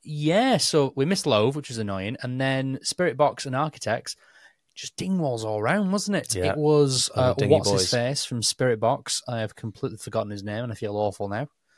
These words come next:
Speaker 1: Um, very good, very good, Mister Bassman. It is the bass player of, formerly of As I Lay Dying,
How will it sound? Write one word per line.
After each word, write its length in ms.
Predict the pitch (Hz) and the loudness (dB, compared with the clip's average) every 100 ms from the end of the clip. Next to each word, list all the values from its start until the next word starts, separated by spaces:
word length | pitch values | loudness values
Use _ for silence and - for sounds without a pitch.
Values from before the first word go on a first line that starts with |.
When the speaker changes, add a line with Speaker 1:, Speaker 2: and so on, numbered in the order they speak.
| _ _ _ _ | _ _ _ _
Speaker 1:
Um, 640 | 113 110 110 110 110 110 - _ - | 0 2 2 0 -4 -8 -12 _ -8
very 300 | 123 117 95 | 0 0 0
good, 180 | 117 123 | -6 -4
very 420 | 113 127 117 110 - | 0 2 0 -6 0
good, 240 | 135 107 | 0 0
Mister 240 | 120 - | -8 -8
Bassman. 500 | 107 117 110 104 98 117 | -2 -2 -2 -4 -6 -2
It 120 | 135 | 2
is 200 | 143 131 | 2 4
the 100 | 139 | 2
bass 300 | 127 151 156 | 4 4 2
player 400 | - 127 113 110 - | 0 0 2 0 -2
of, 320 | - 113 110 - | -4 -2 -2 -4
formerly 680 | - 151 156 117 95 101 123 | 2 4 4 2 -6 -8 -8
of 280 | 113 110 - | -6 -6 -6
As 180 | 120 117 | -6 -4
I 140 | 120 | -4
Lay 220 | 117 120 | -2 -2
Dying, 440 | 113 127 160 98 | -2 -4 -4 -8